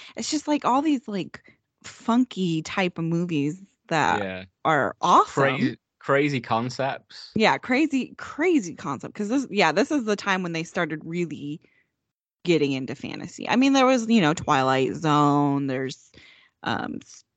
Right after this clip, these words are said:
Speaker 1: Star Trek, Star Wars. Like, yeah, that's, that's that kind of stuff. But this was, like, teetering on insanity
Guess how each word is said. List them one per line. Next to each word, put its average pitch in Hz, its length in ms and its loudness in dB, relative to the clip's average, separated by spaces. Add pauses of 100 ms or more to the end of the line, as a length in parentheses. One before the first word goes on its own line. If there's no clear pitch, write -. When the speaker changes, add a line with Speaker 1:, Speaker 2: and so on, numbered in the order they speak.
(220)
Speaker 1:
Star - 440 2
Trek, 139 640 -2 (140)
Star 127 420 -4
Wars. - 380 -6
Like, 110 200 -6
yeah, 151 180 2
that's, - 380 -6 (200)
that's - 220 -4
that 143 200 -2
kind 180 180 -6
of 185 60 -8
stuff. 208 280 -4
But 165 320 -2
this 180 180 -4
was, 185 180 -6
like, 147 260 0 (2000)
teetering 175 580 0
on 147 180 4
insanity 165 920 2